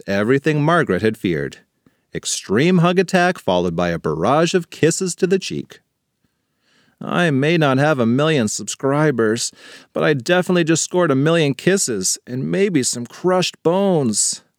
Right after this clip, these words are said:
Margaret muttered to herself. "Oh, my little bippity boppity smoopity smappity granddaughter, I'm so happy to see you."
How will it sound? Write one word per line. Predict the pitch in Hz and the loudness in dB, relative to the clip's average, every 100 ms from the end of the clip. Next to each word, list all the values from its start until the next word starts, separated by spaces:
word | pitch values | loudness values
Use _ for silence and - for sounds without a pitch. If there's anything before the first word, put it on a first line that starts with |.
| _ - | _ -4
Margaret | 85 80 87 80 | -4 -2 -4 -2
muttered | 85 80 80 | -2 -2 -4
to | - | -2
herself. | 87 76 87 87 127 - _ _ _ _ _ _ _ _ - - _ | -4 -4 -4 -4 -4 -10 _ _ _ _ _ _ _ _ -20 -20 _
"Oh, | 466 302 285 285 262 | 2 4 4 4 4
my | 247 247 | 4 4
little | 247 285 392 381 - 233 | 4 4 4 2 2 0
bippity | 196 - - - 220 190 185 - | 0 2 2 4 2 2 0 2
boppity | 453 427 202 160 165 | 0 4 2 2 2
smoopity | 175 - 403 427 339 208 | 0 0 4 4 4 2
smappity | - - 311 359 381 294 202 185 | 0 0 2 4 4 4 2 4
granddaughter, | 233 294 339 440 403 302 196 - 156 117 104 - - - | 2 4 4 2 4 4 4 2 0 0 -2 -12 -20 0
I'm | 370 277 | 2 4
so | - - 392 | 2 0 0
happy | 381 269 285 262 | 2 2 2 4
to | 277 | 2
see | - 320 381 392 | 2 2 4 4
you." | 320 196 185 | 4 4 2